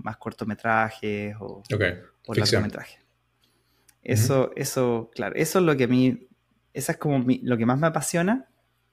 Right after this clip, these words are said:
Speaker 2: Ok.
Speaker 1: Y si me hiciera ese salto a Red es, es exclusivamente por ese uso, que por lo general es una sola cámara y nada más. Y tienes el, todo el tiempo necesario para poder producir lo que tú quieras producir, ¿cachai? No tenés que
Speaker 2: Ujú.
Speaker 1: estar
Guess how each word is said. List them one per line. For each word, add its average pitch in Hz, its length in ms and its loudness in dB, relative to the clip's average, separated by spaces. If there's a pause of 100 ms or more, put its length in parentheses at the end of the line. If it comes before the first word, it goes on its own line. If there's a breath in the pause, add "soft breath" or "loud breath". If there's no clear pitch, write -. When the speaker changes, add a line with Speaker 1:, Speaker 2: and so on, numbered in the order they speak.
(140)
Speaker 2:
Ok. 117 60 2
Speaker 1:
Y 131 60 2
si 127 180 2
me 127 80 6
hiciera 156 260 2
ese 170 140 -2
salto 175 640 0
a 123 120 2
Red 160 220 2
es, 147 140 -2
es - 60 -12 (160)
exclusivamente 165 1000 0
por 139 140 4
ese 156 280 4
uso, 117 400 -2 (420 soft breath)
que 131 100 0
por 127 120 6
lo 123 80 6
general 120 500 4
es - 280 -6
una 143 200 4
sola 156 240 2
cámara 180 480 0 (1040)
y 101 640 -4 (120)
nada 107 320 0
más. - 500 -12 (200)
Y 127 100 2
tienes 117 240 0
el, 110 180 -4
todo 135 180 6
el 135 100 2
tiempo 147 320 2
necesario 143 480 0
para 131 200 0
poder 120 280 0
producir 117 480 -2
lo 123 100 -2
que 113 80 -2
tú 110 160 -4
quieras 110 200 -4
producir, 110 420 -8 (180)
¿cachai? 113 300 -16
No 113 140 -10
tenés 110 180 -8
que 120 80 -4
Speaker 2:
Ujú. 117 80 2
Speaker 1:
estar 113 440 2